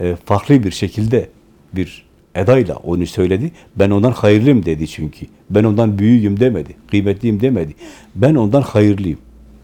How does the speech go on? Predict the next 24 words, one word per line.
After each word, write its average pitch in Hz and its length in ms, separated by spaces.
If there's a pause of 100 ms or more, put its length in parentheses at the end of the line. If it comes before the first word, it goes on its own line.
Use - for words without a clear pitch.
(1700)
Bununla 143 300
beraber 101 460 (1120)
mesela 110 320
kendine 120 380
göre 127 200
şöyle 104 360
bir, 85 200
e, 85 60 (480)
düşüncesi 95 520
oldu. 92 380 (640)
"Secde 113 520
bir 113 60
tek 131 260
Allah'a 107 340
yapılır. 73 500 (640)
Kula 104 240
secde 104 340
edilmez. 117 480 (420)
Yaratılmış 110 460
bir 117 100
mahluka 113 500 (280)
secde 110 420
edilmez." 120 420
dedi. 73 260